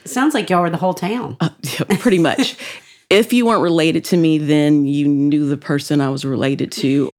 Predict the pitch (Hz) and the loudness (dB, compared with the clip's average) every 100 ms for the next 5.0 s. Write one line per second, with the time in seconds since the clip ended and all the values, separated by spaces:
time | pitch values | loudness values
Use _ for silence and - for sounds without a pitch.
0 | _ 196 196 190 151 151 - - 160 143 | _ -16 -14 -12 -14 -14 -10 -4 0 0
1 | 143 135 - - 170 175 156 151 - _ | 0 -2 -4 0 2 0 0 -4 -4 _
2 | 175 214 202 180 151 147 - - 151 143 | 0 2 0 -4 -4 -6 -8 -4 -2 -2
3 | - 156 151 190 151 147 135 151 - 147 | -2 -4 -4 0 2 2 0 -4 -4 -4
4 | - 147 151 - - 175 175 127 87 - | -2 -2 -4 -8 -4 -2 -2 -4 -4 -6